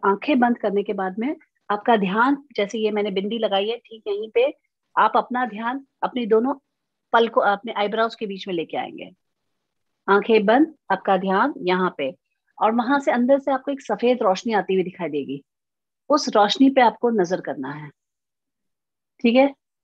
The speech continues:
जब आपको, आपको सफेद रोशनी दिखाई देने लगे, इसका मतलब आपका कपालभाति बहुत,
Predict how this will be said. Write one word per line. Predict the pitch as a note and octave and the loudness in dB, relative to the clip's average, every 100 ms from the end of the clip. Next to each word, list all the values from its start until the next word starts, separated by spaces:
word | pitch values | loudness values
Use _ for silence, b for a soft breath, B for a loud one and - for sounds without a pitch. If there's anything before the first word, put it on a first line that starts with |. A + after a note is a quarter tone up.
| _ - | _ -2
जब | A#3 C4+ | 4 6
आपको, | C#4+ C#4+ | 6 4
आपको | - - - C#4 | 4 2 0 -4
सफेद | C4 G#3 C4 A#3+ | -2 -2 -2 -2
रोशनी | G#3+ G#3+ B3+ | -4 -4 -6
दिखाई | G#3+ B3 B3+ | -6 -2 0
देने | B3+ B3 F#3 | 0 -2 -4
लगे, | G#3 A#3+ A#3 E3 _ _ - | -4 -2 -4 -4 _ _ -12
इसका | A3 - C#4+ | -10 -2 0
मतलब | B3+ A3 C4 C4 | 2 0 -4 -4
आपका | G#3 - A#3 | -6 -8 -6
कपालभाति | A3+ G#3 G#3 G#3 G#3 C4 - - | -4 -2 -2 -2 -6 -8 -6 -2
बहुत, | F#3+ G3 B3+ | -2 0 0